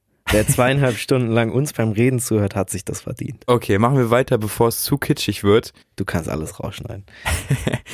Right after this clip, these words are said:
Speaker 2: Ich schneide hier gar nichts raus. Bei diesen Short Stories schneiden wir immer ziemlich wenig. Das zeigt wahrscheinlich auch mal ein bisschen den Kontrast zu
Speaker 1: Ole
Speaker 2: anderen.
Speaker 1: versucht grad seinen, seinen Arbeitsaufwand zu drücken.
Speaker 2: Mein
Speaker 1: In, in der
Speaker 2: Arbeitsaufwand.
Speaker 1: Short Story <laughs> versuchst du deinen Arbeitsaufwand
Speaker 2: Das ist so
Speaker 1: zu drücken.
Speaker 2: smart.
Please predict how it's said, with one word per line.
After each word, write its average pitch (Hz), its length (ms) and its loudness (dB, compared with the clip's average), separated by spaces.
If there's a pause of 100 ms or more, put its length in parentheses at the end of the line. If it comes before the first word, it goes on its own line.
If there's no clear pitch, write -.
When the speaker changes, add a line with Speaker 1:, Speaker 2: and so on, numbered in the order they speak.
(340)
Speaker 2:
Ich 113 120 -6
schneide 117 240 2
hier 117 100 2
gar 107 200 4
nichts 107 260 -2
raus. 87 340 -2 (160)
Bei 127 120 2
diesen 147 180 2
Short 120 220 2
Stories 107 340 2
schneiden 110 300 2
wir 101 80 2
immer 98 180 0
ziemlich 101 400 -2
wenig. 104 480 0 (480)
Das - 180 -8
zeigt 135 200 -2
wahrscheinlich 101 280 2
auch 101 60 2
mal 98 80 0
ein 95 80 0
bisschen 95 220 -6
den 95 80 -4
Kontrast 95 400 -6
zu 120 80 2
Speaker 1:
Ole 120 100 2
Speaker 2:
anderen. 104 80 0 (100)
Speaker 1:
versucht 117 200 0
grad 113 220 2
seinen, 117 300 2
seinen 110 200 2
Arbeitsaufwand 110 720 0
zu 120 140 -6
drücken. 113 480 -2 (280)
Speaker 2:
Mein 156 220 4
Speaker 1:
In, 196 60 2
in 214 160 0
der 185 100 4
Speaker 2:
Arbeitsaufwand. 139 80 0
Speaker 1:
Short 156 300 0
Story 147 340 2
<laughs> - 280 0
versuchst 175 420 0
du 147 100 -8
deinen 151 160 2
Arbeitsaufwand 123 480 0
Speaker 2:
Das 127 80 -2
ist 123 60 -6
so 131 160 2
Speaker 1:
zu 139 60 2
drücken. - 120 -4
Speaker 2:
smart. 131 520 0